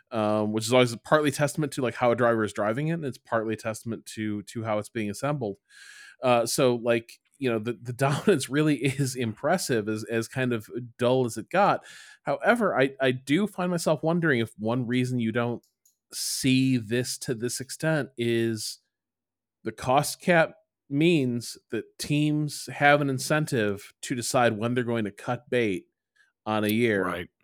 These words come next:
Speaker 1: And they will do so early to start trying to make up, like, with investment down the road. And I do wonder if that is one reason, like, why this period of dominance might feel a little bit like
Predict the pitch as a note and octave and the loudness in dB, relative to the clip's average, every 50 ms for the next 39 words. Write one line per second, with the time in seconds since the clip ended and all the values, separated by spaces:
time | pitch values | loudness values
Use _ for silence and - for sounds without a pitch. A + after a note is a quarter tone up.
0 | _ - G#2+ G#2 G#2 G2+ G#2 A2+ B2+ C3+ B2+ B2 A#2+ A#2 A2+ A2+ A2+ A#2 - - | _ -6 -4 -2 -2 0 0 0 0 0 0 0 -2 -2 -2 -4 -4 -4 -4 -4
1 | - B2+ A2+ G#2+ G2 - - C#3 E3+ E3 C#3 G#2+ G2+ F#2+ F#2+ F#2+ F#2+ - - - | -2 0 0 0 -2 -4 -2 -2 0 2 2 2 0 0 0 -2 -4 -6 -10 -12
2 | - A2+ G#2 - - G#2 G#2 - - A#2 G#2+ G#2 G2+ - G#2+ G2+ G2+ G2+ - A2+ | -10 -10 -8 -6 -4 -4 -4 -4 -6 -8 -8 -8 -6 -6 -6 -4 -4 -4 -4 -4
3 | G#2 G2+ - _ - - - _ - G#2+ G#2 G2 - - - - G2+ G#2+ G#2 F#2+ | -4 -4 -6 _ -16 -18 -18 _ -6 -4 -4 -4 -4 -8 -14 -10 -6 -6 -6 -4
4 | - G#2+ G#2+ G#2 F#2 G2+ G2+ G2 - G#2+ G2+ F#2+ - G2+ G2 G2 F#2+ F#2 G2 G#2+ | -4 -6 -6 -4 -2 -4 -4 -4 -4 -8 -8 -6 -6 -6 -6 -6 -6 -4 -2 -2
5 | G#2+ G2+ F#2+ E2+ - - - - - - - B2 A#2 A#2 A2+ A#2+ C3 C3+ C#3 C#3 | 0 0 -2 -4 -8 -14 -20 -20 -20 -10 -4 0 0 0 2 2 0 2 2 2
6 | C3+ C3+ B2 C3 C#3+ B2 A#2 A#2 G#2 G#2+ A2+ A2+ A#2 A2+ A2 A2+ A2+ G2+ A#2 A#2+ | 2 2 0 2 2 0 0 0 -2 -4 -4 -4 -2 -2 -2 -2 -2 -2 -4 -4
7 | A2 G#2+ F#2 G#2 G#2 G2+ - G2+ G2+ G2+ G#2 A2 A2 G#2 A2+ G#2+ - - - A#2+ | -6 -6 -4 -4 -4 -6 -6 -6 -4 0 0 2 2 0 -2 -6 -8 -8 -6 -4
8 | A2+ A2 G#2 F#2 G#2 G2+ G#2+ A2 A2+ A2+ G#2+ - G2 G2 F2 - - A#2 A2 G2+ | -2 -2 -2 -2 -4 -4 -2 -2 -4 -6 -6 -6 -6 -8 -8 -6 -2 0 2 2
9 | G2 F#2+ F#2+ G2 F#2+ G#2+ G#2+ - G2+ G2+ G2 G2 - - | 2 0 -2 -4 -6 -6 -6 -4 -4 -2 -2 -4 -6 -10